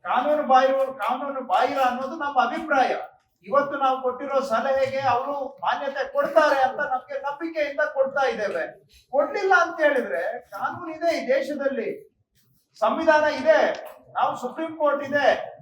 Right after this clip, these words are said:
ಎಲ್ಲ ಆಯಾಮಗಳು ಹೆಜ್ಜೆ ಹೆಜ್ಜೆ ಒಂದೊಂದೇ ನಾವು ಎಕ್ಸ್‌ಪ್ಲೋರ್ ಮಾಡ್ತೇವೆ.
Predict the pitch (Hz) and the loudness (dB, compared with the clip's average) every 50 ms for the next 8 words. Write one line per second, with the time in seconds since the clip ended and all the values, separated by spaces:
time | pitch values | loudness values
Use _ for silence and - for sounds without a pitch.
0 | - - - 165 - 277 320 320 277 262 285 302 311 311 302 302 302 294 302 311 | -14 -10 -10 -4 0 2 4 6 6 6 6 6 4 4 2 0 -2 -2 -4 -4
1 | 320 311 254 240 240 - - 311 320 302 285 269 269 269 - 302 262 247 247 - | -4 -4 -4 -4 -4 -4 -4 -4 -2 0 0 0 0 -2 -2 -2 0 0 0 0
2 | 294 294 294 311 311 302 294 262 269 269 269 302 294 277 262 247 226 - - - | -2 -2 0 2 2 2 4 2 2 2 0 -2 -4 -6 -6 -8 -8 -10 -8 0
3 | - 320 320 320 311 - 247 - - - - - - - - - - - - _ | 4 4 4 6 4 2 0 0 -2 -4 -8 -10 -8 -8 -8 -8 -10 -12 -20 _